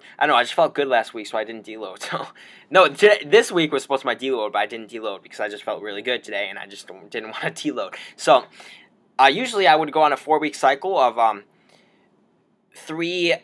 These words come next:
heavy, heavy weeks and then a deload week, and then I would start off fresh, a new one. So I just started off fresh, a new one, and then I did,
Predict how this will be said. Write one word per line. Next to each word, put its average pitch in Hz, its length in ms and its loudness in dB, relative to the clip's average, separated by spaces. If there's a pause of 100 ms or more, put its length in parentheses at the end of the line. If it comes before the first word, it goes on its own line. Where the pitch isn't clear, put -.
(140)
heavy, 175 640 2 (640)
heavy 165 320 0
weeks 202 320 -2
and 139 160 -4
then 131 80 -4
a 123 80 -4
deload 160 420 -2
week, 220 340 -6
and 139 120 -8
then 123 100 -2
I 117 80 0
would 117 120 -8
start 123 200 -2
off 117 160 2
fresh, 135 320 -4
a 135 60 -10
new 135 160 -4
one. 269 220 -4
So - 120 -4
I 123 100 2
just - 140 -10
started 123 300 2
off 117 160 0
fresh, 127 280 -2
a 135 40 -12
new 131 180 -6
one, 226 200 -4
and 131 140 -4
then 127 120 2
I 127 100 2
did, 123 260 -2